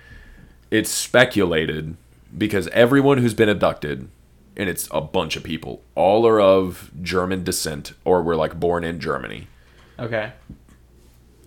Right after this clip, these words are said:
Speaker 1: And are all extremely intelligent. Like,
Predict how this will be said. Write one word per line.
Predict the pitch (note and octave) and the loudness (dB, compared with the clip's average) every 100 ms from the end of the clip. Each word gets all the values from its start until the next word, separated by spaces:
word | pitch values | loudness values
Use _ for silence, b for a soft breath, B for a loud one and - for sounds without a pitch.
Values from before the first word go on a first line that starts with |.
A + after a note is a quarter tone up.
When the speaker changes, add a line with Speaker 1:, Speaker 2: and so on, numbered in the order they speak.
| - | -6
Speaker 1:
And | G#2+ F#2 | -2 0
are | F2 | 2
all | E2 F2+ G2 F#2 | 4 4 4 0
extremely | D#2+ - - - F#2 F2+ G2+ F#2 F2 | -4 -6 -6 -4 -4 -2 -2 -2 -4
intelligent. | E2+ D#2+ - G#1 - - _ _ _ _ _ _ _ _ _ _ _ _ _ - - _ | -6 -6 -8 -8 -12 -16 _ _ _ _ _ _ _ _ _ _ _ _ _ -18 -18 _
Like, | F#2 E2+ D#2+ - | 2 2 0 -8